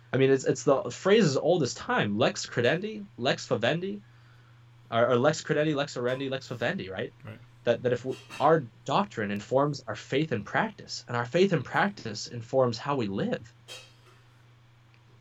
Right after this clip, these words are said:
Speaker 1: And it, that just wasn't found in the evangelical church. And so I started to make my transition anyway. Pastors told me I need to stop reading this stuff. I need to stop looking into the historic teachings. I need to stop looking into the Reformed faith.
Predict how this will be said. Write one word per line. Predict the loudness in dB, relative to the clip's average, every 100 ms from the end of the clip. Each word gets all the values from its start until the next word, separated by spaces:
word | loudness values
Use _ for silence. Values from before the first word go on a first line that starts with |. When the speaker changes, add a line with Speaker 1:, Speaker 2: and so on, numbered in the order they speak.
| -20 -20 _ _
Speaker 1:
And | 2 4 2 -4
it, | -8 -2
that | 0 0
just | 0
wasn't | 0 0 -4
found | -6 -4 -4
in |
the | -4
evangelical | -2 -2 0 0 -2 -6
church. | -8 -8 -10 -16 -18 _ _ _ _ _ -20 -10 -2
And | 4
so | 6
I | 6
started | 4 4
to | 4
make | 0
my | -2
transition | -2 -2 -4 -6
anyway. | -6 -2 -2 -2 -8 _
Pastors | -4 -4 -2 -4
told | 0 0
me | 2
I | 0
need | 0
to |
stop | 0 2 2
reading | 2 2
this | 0
stuff. | -2 -6 -6
I | -8
need |
to | -6
stop | 0 2 2
looking | 0 0
into | 0 -2
the | -6
historic | -6 2 2 2 -2
teachings. | -6 -4 -4 -2
I | -2
need |
to | -2
stop | 0 2 2
looking | 0 0
into | 2
the | 0
Reformed | 0 0 2
faith. | 2 2 0 2 2 2 -8